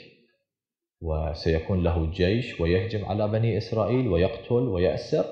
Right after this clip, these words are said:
فذهب إليه وقال له: "لا تقتلنا بني إسرائيل"، كذا، يعني أخذ منه المواثيق أنه: "أنت لما صرت إلى مرتبة وصلت، وصرت ملك، لا تأثر علينا".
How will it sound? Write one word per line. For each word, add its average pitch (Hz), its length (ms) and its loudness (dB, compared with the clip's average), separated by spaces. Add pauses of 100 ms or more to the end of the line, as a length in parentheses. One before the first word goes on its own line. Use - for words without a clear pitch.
(300)
فذهب 113 380 6
إليه 85 580 2 (880)
وقال 104 400 6
له: 139 260 4
"لا 143 520 4 (340)
تقتلنا 110 720 -2
بني 98 240 0
إسرائيل"، 82 440 -4
كذا، - 300 -4
يعني 92 200 -4
أخذ 101 240 2
منه 104 140 -2
المواثيق 87 680 -2
أنه: 98 280 2
"أنت 123 200 2
لما 90 260 4
صرت 90 320 6 (320)
إلى 87 140 2
مرتبة 95 400 2
وصلت، 82 580 -2 (420)
وصرت 90 400 0
ملك، 147 440 2 (480)
لا 262 140 6
تأثر - 420 -2
علينا". 80 380 -4